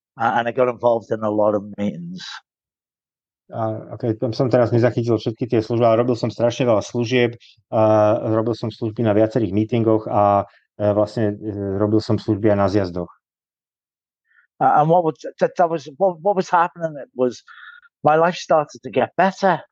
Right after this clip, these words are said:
Speaker 1: I was so grateful for Narcotics Anonymous, I was willing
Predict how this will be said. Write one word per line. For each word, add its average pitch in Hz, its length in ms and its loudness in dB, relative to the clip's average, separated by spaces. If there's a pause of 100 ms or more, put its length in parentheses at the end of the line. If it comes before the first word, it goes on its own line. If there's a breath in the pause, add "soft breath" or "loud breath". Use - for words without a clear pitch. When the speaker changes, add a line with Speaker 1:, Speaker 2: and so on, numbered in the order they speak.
(520)
Speaker 1:
I 139 100 4
was 131 80 -2
so 170 320 0
grateful 175 540 -2
for 151 160 -2
Narcotics 131 720 -2
Anonymous, 151 500 -2
I 151 80 2
was 143 240 0
willing 147 320 2